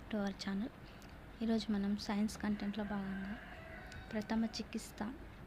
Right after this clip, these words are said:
ప్రథమ చికిత్సలోకి వెళ్ళి వన్, టూ, త్రీ క్వశ్చన్స్ ఖచ్చితంగా వస్తాయి. చూద్దాం, ప్రథమ చికిత్స అంటే ఏమిటి? కొన్ని సందర్భాలలో అనుకోకుండా ప్రమాదాలు జరిగినప్పుడు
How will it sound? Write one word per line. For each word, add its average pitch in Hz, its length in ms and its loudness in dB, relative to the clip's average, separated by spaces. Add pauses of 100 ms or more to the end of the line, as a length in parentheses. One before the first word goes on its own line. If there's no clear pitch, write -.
(1400)
ప్రథమ 226 280 0
చికిత్సలోకి 220 880 0
వెళ్ళి 208 240 2 (840)
వన్, 208 260 4 (100)
టూ, 240 200 2 (300)
త్రీ 226 160 2
క్వశ్చన్స్ 220 540 0
ఖచ్చితంగా 220 600 -2
వస్తాయి. 214 460 0 (840)
చూద్దాం, 220 340 2 (1300)
ప్రథమ 214 300 2
చికిత్స 214 400 -2
అంటే 202 300 2
ఏమిటి? 202 360 2 (1040)
కొన్ని 233 200 6
సందర్భాలలో 214 840 4
అనుకోకుండా 208 680 2
ప్రమాదాలు 220 640 2
జరిగినప్పుడు 208 720 0